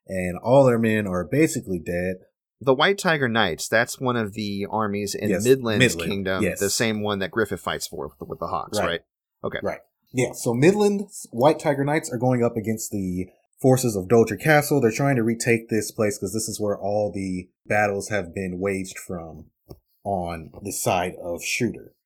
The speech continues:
Speaker 2: I
Speaker 1: And
Speaker 2: see.
Speaker 1: once they reclaim this, then they
Speaker 2: The war's
Speaker 1: basically
Speaker 2: pretty much
Speaker 1: win the
Speaker 2: over.
Speaker 1: war. Yeah.
Speaker 2: Gotcha. Okay.
Speaker 1: So the White Tiger Knights run up against the Purple Rhino Knights.
Speaker 2: Whoop.
Speaker 1: And I love these names.
Speaker 2: Right.
Speaker 1: And the Purple Rhino Knights just massacre them. They just, they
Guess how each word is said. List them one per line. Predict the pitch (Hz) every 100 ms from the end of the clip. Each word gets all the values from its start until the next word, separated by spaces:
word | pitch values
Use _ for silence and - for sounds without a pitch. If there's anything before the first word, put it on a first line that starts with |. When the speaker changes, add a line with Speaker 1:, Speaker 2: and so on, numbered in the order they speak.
| _ _ -
Speaker 2:
I | 90 80
Speaker 1:
And | 104
Speaker 2:
see. | 95 120
Speaker 1:
once | 104
they | 107
reclaim | 104 98 - 107 95 101
this, | 196 110 104 - - _
then | 98 104 98 92 90 92 _
they | 92 104
Speaker 2:
The |
war's | 110 101 -
Speaker 1:
basically |
Speaker 2:
pretty | 110 87
much | 92
Speaker 1:
win | 87
the |
Speaker 2:
over. | - -
Speaker 1:
war. | 67 - _ _ -
Yeah. | -
Speaker 2:
Gotcha. | - - - - -
Okay. | - -
Speaker 1:
So | - 135 107 87 82
the | 92 110 104 98 95 95 -
White | 110 123 117
Tiger | 127 120
Knights | 127 135 -
run | 110 123
up | 117
against | 107 110 -
the | 101 98
Purple | 131 127 127 120
Rhino | 95 131 107 85
Knights. | 80 80 92 - - _
Speaker 2:
Whoop. | 113 139 -
Speaker 1:
And | -
I | 85
love | 107 123 110
these | 107 110
names. | 110 85 87 92 - _ -
Speaker 2:
Right. | 95
Speaker 1:
And | -
the | 110
Purple | 151 160 131 117 107
Rhino | 117 110
Knights | 101 95 92
just | 90 -
massacre | 107 104 - 87 85
them. | 78 - -
They | 85 85 82
just, | 87 85 -
they | 87